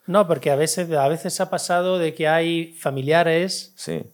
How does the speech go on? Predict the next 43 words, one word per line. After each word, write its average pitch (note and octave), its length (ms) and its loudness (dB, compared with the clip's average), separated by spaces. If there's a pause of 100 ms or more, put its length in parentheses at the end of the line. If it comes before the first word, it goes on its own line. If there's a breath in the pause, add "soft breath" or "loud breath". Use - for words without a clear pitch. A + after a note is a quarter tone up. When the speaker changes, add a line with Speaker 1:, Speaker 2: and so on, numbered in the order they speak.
Speaker 1:
que C3+ 240 0
padre D#3 260 2
e D3 60 0
hijo, D#3 360 0
por B2 120 -8
ejemplo, D3 640 -2
Speaker 2:
Sí, - 120 -14
pero F2+ 160 -6
esta B2+ 160 0
Speaker 1:
que, B2+ 60 0
Speaker 2:
burrada B2+ 400 4
de A#2+ 100 4
dos B2 180 2
Speaker 1:
eh, D3 40 6
Speaker 2:
hermanos B2+ 280 0
a C3 40 4
Speaker 1:
dos A#2 80 6
Speaker 2:
la A#2+ 60 6
vez. C3 100 4
Speaker 1:
hermanos F3+ 400 -2
que D3 80 -8
además C#3+ 240 -4
son E3+ 160 -2
exitosos E3+ 440 -6
los D3+ 200 -2
dos, G#3 180 -2
porque - 160 -8
Speaker 2:
Sí. - 40 -4
Speaker 1:
ha D3+ 40 0
habido F#3 220 2
hermanos. B2 580 -6 (100)
O - 40 -20
sea, C#3+ 140 -4
ha - 20 -4
habido D#3+ 420 0
varios E3 300 0
hermanos G3+ 640 -2
y D3+ 60 -8
tal, F3+ 220 -2
pero D3+ 280 -2
uno F#3 360 -4
ha D3 100 -6
destacado F3+ 720 -4